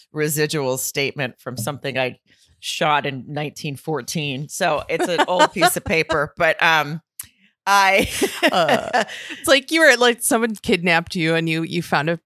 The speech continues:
Speaker 2: piece of scratch <laughs> paper at the grocery store and you're like, "Help me." And you just leave it, like, in an aisle.
Speaker 1: <laughs> That's what it looks like. Uh, and,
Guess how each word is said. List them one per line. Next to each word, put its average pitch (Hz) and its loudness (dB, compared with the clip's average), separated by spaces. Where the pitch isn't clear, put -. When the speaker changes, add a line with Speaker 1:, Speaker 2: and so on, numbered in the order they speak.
Speaker 2:
piece 175 -4
of 156 -2
scratch - -2
<laughs> 190 -2
paper 151 -2
at 147 -4
the 160 -6
grocery 165 0
store 175 -4
and 165 -2
you're 170 -2
like, 170 -2
"Help 240 -4
me." 208 -2
And 165 -4
you 160 -4
just 165 -2
leave 160 0
it, 165 4
like, 156 -2
in 160 0
an 156 0
aisle. 151 0
Speaker 1:
<laughs> - -20
That's 185 -2
what 196 -2
it 175 2
looks 165 -6
like. 156 -2
Uh, 175 2
and, 180 4